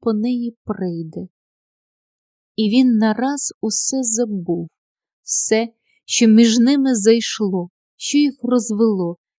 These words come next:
і знав лиш те одно, що любив її, її одну на світі, і що втратив її навіки, і чи лиш її саму.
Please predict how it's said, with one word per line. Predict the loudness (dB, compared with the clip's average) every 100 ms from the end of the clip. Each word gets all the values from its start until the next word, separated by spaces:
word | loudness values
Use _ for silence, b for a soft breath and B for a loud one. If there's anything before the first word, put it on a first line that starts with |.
| _
і | -2 0
знав | 2 0 0 -2
лиш | -4 -4 -6
те | -6 -6 -2
одно, | -2 -2 -4 -6 -10 -14 _ _ _
що | -10 -4
любив | -2 -2 -2 -2 -2
її, | -4 -2 -4 -4 -6 -8 -8 _ _ _ _ -8
її | 2 4 6 4
одну | 4 2 2 -2 -2
на | -2 -4
світі, | -6 -8 -8 -10 -10 -16 -16 _ _
і | -10
що | -8 -6 -8
втратив | -10 -10 -8 -6 -6 -6
її | -8 -12 -12 -10
навіки, | -6 -4 -4 -8 -8 -10 _ -20 _ _ _ _ _ _
і | -6
чи | 0 2
лиш | 2 0 -4 -4
її | -2 0 -2
саму. | -4 -6 -6 -4 -6 -8